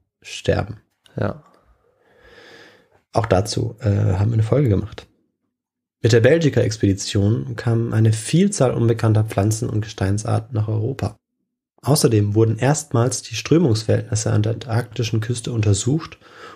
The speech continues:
Speaker 1: und die Westküste der Antarktis wurde umfassend kartografiert. Dank Doktor Cook entstanden außerdem die ersten Fotos aus der Antarktis. All diese Daten kamen dann auch den späteren Expeditionen zugute, wie denen von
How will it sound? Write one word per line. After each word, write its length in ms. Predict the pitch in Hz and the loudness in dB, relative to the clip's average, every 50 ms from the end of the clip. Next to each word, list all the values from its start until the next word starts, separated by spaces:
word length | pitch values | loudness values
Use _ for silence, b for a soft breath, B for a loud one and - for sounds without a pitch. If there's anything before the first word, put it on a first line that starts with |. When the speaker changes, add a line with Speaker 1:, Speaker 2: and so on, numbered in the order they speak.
| B B | B B
Speaker 1:
und 80 | 113 113 | 4 4
die 100 | 117 110 | 6 4
Westküste 540 | 131 156 156 - - - 160 160 160 - 127 | 4 2 0 -4 0 0 0 2 2 2 4
der 140 | 123 110 | 4 4
Antarktis 500 | 107 107 - 107 110 110 - 117 110 - | 4 2 2 0 0 0 0 -2 0 2
wurde 160 | 113 110 110 113 | 2 2 2 0
umfassend 720 | - 120 127 127 - 123 117 110 - - 113 110 110 - | 0 -2 -4 -2 0 0 -2 0 -2 -2 -2 -2 -4 -4
kartografiert. 920 | - - 104 107 107 107 104 98 - - - - 98 95 92 - - - _ _ _ _ _ B B B B B B B B B B B B B B B B B B _ | -6 -6 -4 -4 -2 -2 -2 -2 -2 -4 -8 -8 -6 -6 -6 -10 -14 -20 _ _ _ _ _ B B B B B B B B B B B B B B B B B B _
Dank 300 | 127 131 160 190 190 - | 0 0 0 -2 -2 0
Doktor 320 | - 175 - - - 151 - | 0 0 0 0 -2 -2 -2
Cook 300 | - - 202 202 - - | 0 -2 -2 -4 -2 -2
entstanden 480 | 110 107 110 - 107 110 110 - 135 - | -2 0 2 2 0 0 0 -2 -4 -2
außerdem 560 | - 123 127 - - 117 120 120 127 131 117 | 0 0 0 2 2 2 2 2 2 0 -2
die 200 | - 117 - - | -6 -6 -8 -2
ersten 540 | - 110 113 131 - - - - - 127 120 110 | 2 2 2 2 2 -2 -4 -6 -6 -6 -6 -6
Fotos 580 | - - - 110 104 107 - 104 95 95 - | -8 -8 -4 -4 -4 -4 -4 -4 -4 -4 -4
aus 160 | 101 92 - - | -6 -8 -8 -8
der 100 | 98 92 | -8 -8
Antarktis. 680 | 95 101 104 98 98 107 110 - - 110 - - - _ _ _ _ _ _ _ _ _ _ _ _ _ _ _ _ _ _ _ | -8 -8 -8 -6 -8 -8 -8 -10 -14 -16 -16 -16 -20 _ _ _ _ _ _ _ _ _ _ _ _ _ _ _ _ _ _ _
All 240 | - 117 131 151 170 | -2 0 2 2 4
diese 240 | 175 160 151 151 147 | 4 4 4 2 2
Daten 500 | - 143 147 143 - - - 95 92 95 | 2 2 2 2 -2 -2 -2 -2 -2 0
kamen 220 | - 110 104 107 | 0 2 4 4
dann 120 | 107 110 110 | 4 4 4
auch 200 | 107 107 110 110 | 2 0 0 2
den 140 | - 113 | 0 -2
späteren 460 | 110 - - - 160 160 147 110 98 98 | -2 0 2 2 4 4 4 4 4 2
Expeditionen 640 | 92 - - - 101 98 92 - - - 101 95 98 | 0 -4 -2 -2 0 0 0 -2 -4 -2 -2 -2 -2
zugute, 600 | - - 107 107 104 104 104 - 113 120 127 - - | -2 -4 -2 -2 0 0 0 0 -2 -2 -4 -2 -2
wie 100 | 107 104 | -2 2
denen 240 | 107 113 117 123 | 4 2 2 2
von 240 | 113 - - 104 107 | 0 0 0 0 0